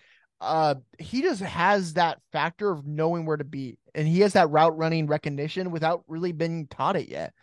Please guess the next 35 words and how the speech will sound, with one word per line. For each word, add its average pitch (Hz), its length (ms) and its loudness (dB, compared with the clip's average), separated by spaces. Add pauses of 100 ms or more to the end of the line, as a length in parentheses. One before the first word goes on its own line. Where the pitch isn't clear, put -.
(320)
And 156 160 2
that's 180 180 4
just, - 340 2
that's 165 280 0
scary. 170 460 0
Being 185 360 -6
able 196 240 0
to 170 80 -6
be 147 320 -14
coached - 520 0 (180)
up 156 340 0
even 165 320 -4
more 160 520 2 (380)
and 151 360 -2
learning 160 440 -2
more 160 220 0
about 160 240 0
the 151 80 -10
game 170 540 -6
for 151 100 -18
going 156 240 0
into 156 200 2
next 151 260 2
year 170 160 4
is 156 160 -2
gonna 156 100 -4
be 147 100 -6
so, 170 640 6
so 156 440 4 (280)
crucial 175 360 2
for 156 160 -6
Dougie, 151 480 0 (320)
uh, 143 180 2
sorry, 135 280 0
for 147 220 -4